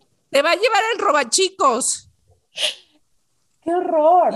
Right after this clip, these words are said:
Speaker 1: Y yo
Speaker 2: Estás
Speaker 1: me
Speaker 2: igual de viejo
Speaker 1: imaginaba
Speaker 2: que el
Speaker 1: así, de
Speaker 2: chupacabras.
Speaker 1: verdad, un señor así como, o sea, con todos los niños así guardados, güey, como, qué distorsión, güey.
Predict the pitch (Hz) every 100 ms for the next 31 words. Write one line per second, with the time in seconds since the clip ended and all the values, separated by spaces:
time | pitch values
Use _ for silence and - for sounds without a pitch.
0 | 240 254 370 349 339 320 330 339 320 359
1 | 339 269 277 240 220 214 254 220 208 -
2 | - 302 247 233 240 - - - 247 220
3 | 202 180 - 196 202 185 190 190 214 226
4 | 220 196 208 208 214 214 180 - 220 180
5 | 156 - - 175 151 170 175 208 - -
6 | 196 196 - 180 185 156 151 151 _ _
7 | _ - _ _ _ _ 247 359 440 -
8 | 254 190 196 - - - 233 226 214 170